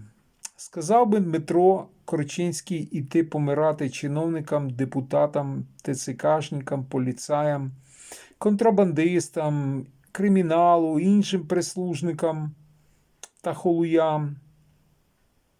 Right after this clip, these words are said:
яких повним-повно в Україні, а особливо в Києві, де проживає пан Дмитро, да? То я б зрозумів.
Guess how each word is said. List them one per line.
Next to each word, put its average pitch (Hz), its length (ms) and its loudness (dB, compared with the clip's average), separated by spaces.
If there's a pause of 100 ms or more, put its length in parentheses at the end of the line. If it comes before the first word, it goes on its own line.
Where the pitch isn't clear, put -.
(320)
яких 165 360 0
повним-повно 202 720 4
в 139 100 -2
Україні, 135 640 0
а 165 100 0
особливо 175 560 0
в 151 80 -4
Києві, 131 460 -4 (300)
де 147 440 0
проживає 147 600 0
пан 131 300 -4
Дмитро, 127 360 -6
да? 143 300 -2 (1900)
То 151 80 -2
я 180 180 4
б 180 100 -4
зрозумів. 156 720 -4